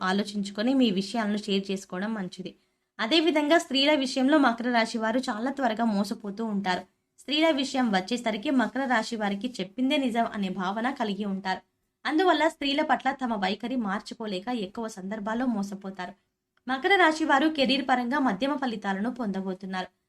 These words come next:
ఈ సమయంలో పనిలో ఒత్తిడి పెరుగుతుంది. అంతేకాకుండా మీ పై అధికారులకు మీకు మీ పని విషయంలో మనస్పర్ధలు కారణంగా వాగ్వాదాలు తలెత్తే అవకాశాలు ఎక్కువగా కనిపిస్తున్నాయి.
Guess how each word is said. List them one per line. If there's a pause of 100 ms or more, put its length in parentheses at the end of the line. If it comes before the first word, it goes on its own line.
(180)
ఈ
సమయంలో (120)
పనిలో
ఒత్తిడి
పెరుగుతుంది. (360)
అంతేకాకుండా
మీ
పై (180)
అధికారులకు
మీకు (120)
మీ (100)
పని
విషయంలో
మనస్పర్ధలు
కారణంగా (480)
వాగ్వాదాలు
తలెత్తే (100)
అవకాశాలు (140)
ఎక్కువగా
కనిపిస్తున్నాయి.